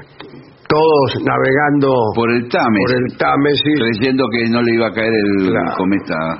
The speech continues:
Speaker 1: Y el cometa apareció, eh, más de cien clérigos fueron embarcados para preparar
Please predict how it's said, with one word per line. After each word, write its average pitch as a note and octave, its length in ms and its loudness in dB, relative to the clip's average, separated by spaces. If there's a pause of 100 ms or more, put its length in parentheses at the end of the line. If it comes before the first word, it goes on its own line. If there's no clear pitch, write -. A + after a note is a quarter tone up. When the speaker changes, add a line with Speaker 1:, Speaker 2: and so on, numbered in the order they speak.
(300)
Speaker 1:
Y G3 80 2
el G#3+ 160 2
cometa A#3+ 400 0
apareció, G#3+ 520 0 (1160)
eh, - 40 -6 (220)
más F#3+ 300 0
de F3 60 2 (120)
cien A3 300 2
clérigos E3+ 560 0
fueron D#3 320 2
embarcados C3 680 0
para A2+ 180 0
preparar B2 460 -2